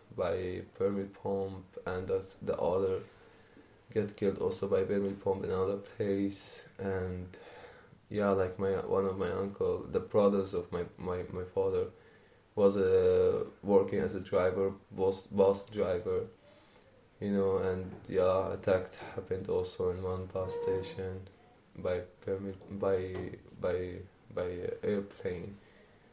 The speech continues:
from the regime. And yeah, so we reached the point that when it was so over for us, when we start to see that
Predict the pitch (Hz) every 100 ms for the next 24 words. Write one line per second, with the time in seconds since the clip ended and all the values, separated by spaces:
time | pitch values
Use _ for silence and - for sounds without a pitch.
0 | - - 95 98 95 95 98 101 92 90
1 | 90 - - - _ _ _ _ - _
2 | _ - _ _ _ _ _ 110 98 98
3 | 98 95 98 101 101 110 - - 113 127
4 | 127 110 92 92 - - - 120 110 107
5 | 101 90 - - - _ - - 123 127
6 | 135 - 123 - - 117 113 113 107 104
7 | 101 101 107 107 101 104 101 101 - 110
8 | 107 - 107 110 110 110 107 107 107 110
9 | 104 101 101 104 107 98 - _ - -
10 | - 120 120 107 101 95 98 -